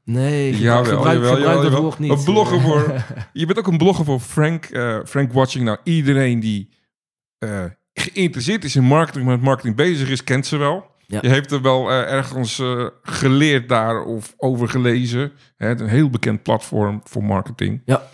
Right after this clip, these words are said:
Speaker 2: En je, ja, je bent gewoon een bekende blogger, eh, voor Frank Watching. En elk jaar deel jij inzichten over de nieuwste social media trends.
Speaker 1: Ja.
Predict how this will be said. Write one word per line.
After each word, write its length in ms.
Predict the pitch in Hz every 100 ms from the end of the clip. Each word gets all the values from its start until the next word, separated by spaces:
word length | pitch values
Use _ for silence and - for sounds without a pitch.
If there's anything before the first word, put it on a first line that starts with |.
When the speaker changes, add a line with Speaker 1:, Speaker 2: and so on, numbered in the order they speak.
| - - - _
Speaker 2:
En 120 | 113
je, 220 | 117 113 -
ja, 180 | 117 95
je 200 | 139 135
bent 180 | 165
gewoon 160 | - 190
een 80 | 170
bekende 340 | 156 175 156
blogger, 500 | 135 226 220 127 98
eh, 40 | 95
voor 160 | -
Frank 300 | 101 120 98
Watching. 440 | - 76 - 160 196
En 100 | 123
elk 240 | 131 165 156
jaar 460 | - 135 131 131 123
deel 160 | 131 127
jij 140 | 117
inzichten 500 | 147 156 - 131 127
over 240 | 127 117 113
de 120 | 107
nieuwste 400 | 104 131 123 107
social 360 | - 110 - 98
media 280 | 113 92
trends. 500 | - - - - - _ _
Speaker 1:
Ja. 300 | 147 -